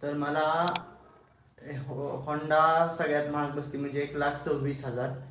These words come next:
Xtreme बसती ती एक लाख अठरा हजार. अं, Raider पण सेम प्राईस एक लाख अठरा हजार. आणि दुसरी म्हणजे एनएस वन ट्वेंटी फाय, ती जाते एक लाख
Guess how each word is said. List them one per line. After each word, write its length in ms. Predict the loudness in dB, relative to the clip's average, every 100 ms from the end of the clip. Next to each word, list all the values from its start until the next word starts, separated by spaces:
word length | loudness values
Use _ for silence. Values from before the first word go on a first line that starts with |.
| -20 -20 -12
Xtreme 400 | -12 -8 -8 -4
बसती 320 | -4 -4 -6
ती 260 | -8 -8 -8
एक 100 | -6
लाख 100 | -6
अठरा 420 | -4 -8 -2 -2
हजार. 360 | 0 0 -2 -2 -6 -14 -16 -20 -12
अं, 360 | -6 -4 -4 -6 -6
Raider 380 | -2 2 4 4
पण 100 | 0
सेम 300 | 0 0 0
प्राईस 240 | 2 0
एक 180 | 0 -4
लाख 160 | -4 -2
अठरा 280 | -2 -4 -4
हजार. 400 | -2 0 0 -2
आणि 280 | -4 -6 -6
दुसरी 360 | -8 -10 -10
म्हणजे 300 | -10 -4 -4
एनएस 380 | -2 -2 -4 -2
वन 120 | -4
ट्वेंटी 340 | -4 -4 -4 -4 -6
फाय, 280 | -4 -4 -4
ती 40 | -8
जाते 300 | -6 -6 -6
एक 200 | -8 -2
लाख 200 | 0